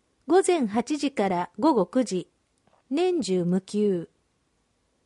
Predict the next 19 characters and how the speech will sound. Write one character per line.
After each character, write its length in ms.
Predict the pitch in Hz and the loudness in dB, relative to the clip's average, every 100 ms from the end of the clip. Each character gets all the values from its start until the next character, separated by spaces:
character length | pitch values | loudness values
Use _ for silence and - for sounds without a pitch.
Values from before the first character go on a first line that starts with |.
| _ _ | _ _
そ 220 | - 302 | -4 0
れ 180 | 349 381 | 2 2
以 60 | |
外 240 | 370 302 247 | 2 2 2
の 140 | 190 | 0
時 160 | 175 196 | -2 -2
間 300 | 220 208 208 | 0 2 0
は、 280 | 196 180 - _ _ _ _ _ _ | 0 -4 -8 _ _ _ _ _ _
零 280 | 240 320 339 | 0 2 4
四 260 | 349 339 220 | 2 2 2
六 240 | 202 - | 2 4
六 480 | 254 262 - 190 - _ _ _ - | 2 2 -2 -4 -4 _ _ _ -2
二 300 | 294 311 277 | 0 0 2
五 260 | 311 285 | 4 4
の 280 | 208 180 180 - | 4 0 -4 -4
一 380 | 247 - 370 349 | -6 2 4 4
一 280 | - 185 | 0 -4
一 280 | 175 - 240 | -4 -4 -2
四。 300 | 220 196 160 | 2 0 -2